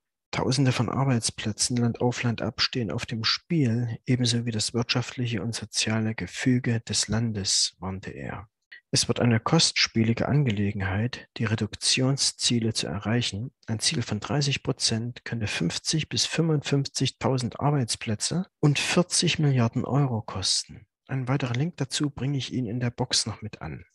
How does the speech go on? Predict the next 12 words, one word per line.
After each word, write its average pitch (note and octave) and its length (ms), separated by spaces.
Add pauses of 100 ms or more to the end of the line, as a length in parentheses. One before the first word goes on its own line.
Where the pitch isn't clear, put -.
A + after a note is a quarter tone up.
(260)
Zur - 180
Energiekrise A#2+ 680
und B2+ 120
zum A2+ 220
Wirtschaftsabsturz. - 1300 (180)
Russland C3 540
hat - 320
Nord A#2 220
Stream - 300
eins - 380
weiter A2+ 220
gedrosselt. - 720